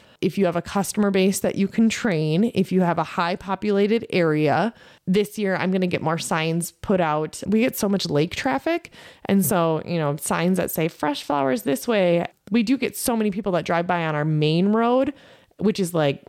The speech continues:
fifty yards from, you know, we're just on a little side road there.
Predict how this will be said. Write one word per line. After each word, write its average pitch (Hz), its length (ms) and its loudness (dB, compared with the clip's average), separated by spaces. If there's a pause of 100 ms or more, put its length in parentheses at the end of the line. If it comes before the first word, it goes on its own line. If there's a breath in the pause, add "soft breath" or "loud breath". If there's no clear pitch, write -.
(320)
fifty 214 280 0
yards 143 460 -2
from, 151 480 -2 (180)
you 170 120 -2
know, 147 80 2
we're 160 180 2
just 156 220 -6
on 151 140 0
a 147 80 2
little 147 200 0
side 147 340 -2
road 101 240 0
there. - 240 -4